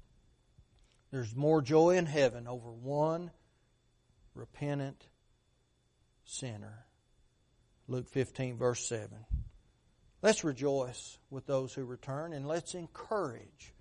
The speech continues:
those who are absent to return to, to us.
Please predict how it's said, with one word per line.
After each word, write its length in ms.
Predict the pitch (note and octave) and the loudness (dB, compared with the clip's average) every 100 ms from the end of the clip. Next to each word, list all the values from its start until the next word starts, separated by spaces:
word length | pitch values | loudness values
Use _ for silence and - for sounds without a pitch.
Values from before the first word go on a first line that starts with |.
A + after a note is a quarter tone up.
| - _ _ _ _ | -20 _ _ _ _
those 340 | C3+ D#3+ F3 - | 6 8 6 2
who 120 | F3+ | 4
are 200 | F3+ D#3+ | 8 10
absent 440 | C3+ B2+ - B2+ | 10 8 2 -6
to 100 | C3+ | -2
return 480 | B2+ A#2+ C#3 C3+ B2+ | -2 0 0 0 0
to, 180 | A#2+ A2+ - | -2 -4 -10
to 300 | - C#3 A#2+ | 0 2 2
us. 280 | A2+ - | -4 -12